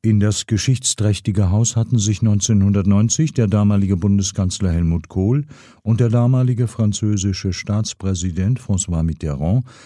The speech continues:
zu einem Vier-Augen-Gespräch im Hinblick auf die deutsche Wiedervereinigung neunzehnhundertneunzig zurückgezogen.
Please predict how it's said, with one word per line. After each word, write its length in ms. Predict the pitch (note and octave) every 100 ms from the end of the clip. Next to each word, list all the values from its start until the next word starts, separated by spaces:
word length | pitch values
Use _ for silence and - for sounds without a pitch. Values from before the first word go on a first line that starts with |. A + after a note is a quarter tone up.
| -
zu 160 | - A2
einem 240 | F2+ G#2
Vier-Augen-Gespräch 1400 | - - C3 A2 - D2 C2 D#2+ F#2 F2 - F#2+ G#2 C3+ -
im 200 | G2 F#2+
Hinblick 380 | F2 E2 E2+ -
auf 180 | D#2 D#2+
die 140 | E2+
deutsche 400 | D2+ D2 C#2+ D2+
Wiedervereinigung 960 | C2 C#2+ D2+ D2 C#2+ B1 D2+ D2 D2+ D2
neunzehnhundertneunzig 1300 | C#2+ C#2+ - C#2+ C#2+ D2 C#2+ D2 D#2+ G2 - C#2+ -
zurückgezogen. 1040 | - E2 D2 D2+ - C2+ - - - G2+